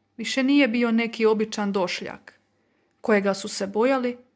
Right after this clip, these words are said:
već njihov novi prijatelj koji treba pomoć. "Nemoj biti tužan, pomoći ćemo ti," rekao je Vučić, te ga nježno primio u naručje i zagrlio.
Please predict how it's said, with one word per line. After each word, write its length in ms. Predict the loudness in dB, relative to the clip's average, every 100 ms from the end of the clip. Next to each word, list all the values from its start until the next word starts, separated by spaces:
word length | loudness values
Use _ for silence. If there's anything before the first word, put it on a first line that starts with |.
| _
već 240 | -16 -8
njihov 380 | -2 -2 -4 -6
novi 340 | -2 -2 -4 -6
prijatelj 680 | -6 -4 -4 -6 -8 -8 -12 _
koji 200 | -10 -8
treba 360 | -4 -4 -2 -4
pomoć. 680 | -8 -14 -14 -20 -20 -20 _ _ _ _ _ _ _ _ _
"Nemoj 400 | 2 4 4 0
biti 320 | -4 -8 -8 -8
tužan, 540 | -6 -6 -6 -8 -12 -16 _ _
pomoći 400 | 0 2 2 -2
ćemo 340 | -8 -8 -8 -10
ti," 300 | -14 -18 -20 _ _ _ _ _ _
rekao 460 | 0 0 0 -4 -4
je 120 | -4 -2
Vučić, 560 | -2 -2 -10 -14 -20 _ _
te 120 | -12 -10
ga 120 | -8
nježno 540 | -2 2 2 0 -4
primio 480 | -4 0 2 2 -2
u 80 | -4
naručje 800 | -2 -2 -2 -4 -8 -10 -10 -14 _ _
i 100 | -8
zagrlio. 640 | -6 -6 -8 -12 -12 -12